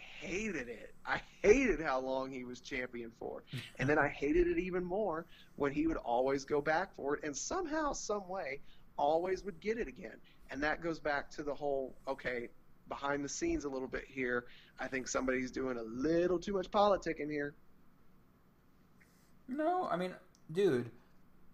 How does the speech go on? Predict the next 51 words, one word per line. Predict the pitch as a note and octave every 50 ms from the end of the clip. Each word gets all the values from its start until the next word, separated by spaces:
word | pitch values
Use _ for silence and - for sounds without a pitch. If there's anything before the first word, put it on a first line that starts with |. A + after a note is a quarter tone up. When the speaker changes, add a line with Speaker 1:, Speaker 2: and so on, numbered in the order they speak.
| - - - - -
Speaker 2:
in | D3 D3+
the | D3 C#3+
history, | E3 F#3+ F#3 - - - -
Speaker 1:
I'm | -
not | - C4 B3+ -
saying | - A#3+ A#3+ C4+
Speaker 2:
in | -
the | A3+
Speaker 1:
that | F#3 G#3
Speaker 2:
history | G#3 - G#3 G3
Speaker 1:
Triple | E3+
H | C#3
Speaker 2:
of | B2 C3
Speaker 1:
was | C#3+ D3+ D#3+ -
good. | F3+ G3+
Speaker 2:
wrestling, | G#3+ - B2 A#2+ A#2+ - - - - - -
in | - E3
the | E3
history | G#3 - - - G#3 F#3+
of | E3 C3+
wrestling, | C#3+ D#3 F3 F3 - E3 C#3
there's | C3 C3 B2+ C#3+
always | D3+ E3+ F3 D#3 C#3+
been | D3 C#3+ C#3
about | C3+ C3+ B2+ A#2+ - - - - - - - -
four | - D#3 D#3+ F3 F3+ E3 E3
or | D#3
five | - - D3 C#3 C3+ B2+ A#2+
guys | A#2+ B2+ C#3 C#3+ C3+ B2 A#2+ A#2+ A#2 - - - - - - -
that | - D3
usually | D#3 D#3+ D3+ C3+ C#3 B2+
hold | A#2+ D3 C#3+ C#3 B2+
the | A#2+
title | A#2 - - - C#3 C#3+ C3+ B2 A#2 A2 A2 - - - - - - -
within, | C3 C3 C3+ B2+
like, | B2+ B2 B2
a | C3 A#2+
five | - - C3 C3 C3 C3 B2
or | B2
six | A#2+ - - -
year | B2+ A#2+ A#2
span. | A2 - - C3+ C3+ B2+ A#2+ - - - - - - - - - -
Hulk | - - D#3 D3+
Speaker 1:
Sure. | A3+ A3+
Speaker 2:
Hogan's, | D3 D3 C#3+ C#3 D3 C#3+ D3 C#3+ C3 B2+
Macho | B2+ C3 C#3 C#3+ - - C3+
Man's, | C3 C3+ C3+ C3+ C3+ C3+ C3+ C3+ C3+ B2+
well, | C3 C3
not | B2 A2+
Macho | A#2+ B2 - A#2+
Man, | A#2